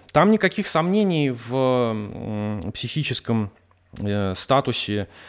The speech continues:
обвиняемого, э, не было. Его звали Джонни Пенри.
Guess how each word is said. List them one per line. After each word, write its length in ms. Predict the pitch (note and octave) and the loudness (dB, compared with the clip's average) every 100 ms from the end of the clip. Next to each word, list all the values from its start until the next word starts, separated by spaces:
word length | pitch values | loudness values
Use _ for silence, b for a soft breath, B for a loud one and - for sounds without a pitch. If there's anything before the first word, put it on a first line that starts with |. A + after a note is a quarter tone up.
| B B - | B B -6
обвиняемого, 1300 | A2 G2+ B2 D#3 D#3+ C#3 A#2+ G#2+ G#2 F#2+ F2+ F2 F2 | -4 0 2 4 4 4 2 2 2 2 0 -4 -10
э, 520 | F2 D#2+ F#2 F#2 F#2+ | -10 -8 -4 -4 0
не 200 | A2 B2 | 2 2
было. 360 | F#2 E2+ C2+ - _ _ b b b b | 2 -4 -6 -14 _ _ b b b b
Его 240 | G2+ G#2+ | -6 -4
звали 280 | G2+ G#2+ G#2+ | -2 0 0
Джонни 340 | G2+ G#2+ A2 A#2 | 0 0 0 0
Пенри. 580 | - G#3 F#3 D3 C3 | 2 2 4 2 0